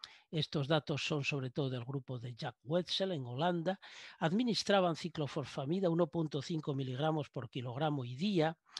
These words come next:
durante seis a doce meses, es decir, una dosis acumulada tremenda. En otro estudio del mismo grupo, que evaluó la aparición de cáncer en pacientes tratados con ciclofosfamida en la membranosa,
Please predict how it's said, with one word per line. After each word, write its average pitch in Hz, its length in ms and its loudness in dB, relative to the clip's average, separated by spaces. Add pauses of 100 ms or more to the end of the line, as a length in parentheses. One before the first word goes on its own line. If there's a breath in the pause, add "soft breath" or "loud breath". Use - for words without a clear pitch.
(140)
durante 143 360 -2
seis 240 600 2
a 123 160 -2
doce 160 420 -4
meses, 135 480 -6
es 143 100 -8
decir, 147 380 -2 (300 loud breath)
una 160 220 4
dosis 151 340 -2
acumulada 131 720 -6
tremenda. 165 720 0 (560 loud breath)
En 151 160 -2
otro 196 280 4
estudio 175 640 0
del 135 180 -2
mismo 139 460 0
grupo, 180 560 2 (520 loud breath)
que 160 120 2
evaluó 151 400 4
la 131 320 0
aparición 139 580 -2
de 131 140 -4
cáncer 170 580 0 (220)
en 131 180 -8
pacientes 143 560 -4
tratados 139 600 -2
con 123 140 -6
ciclofosfamida 160 1000 -2
en 135 80 2
la 123 100 -2
membranosa, 151 760 0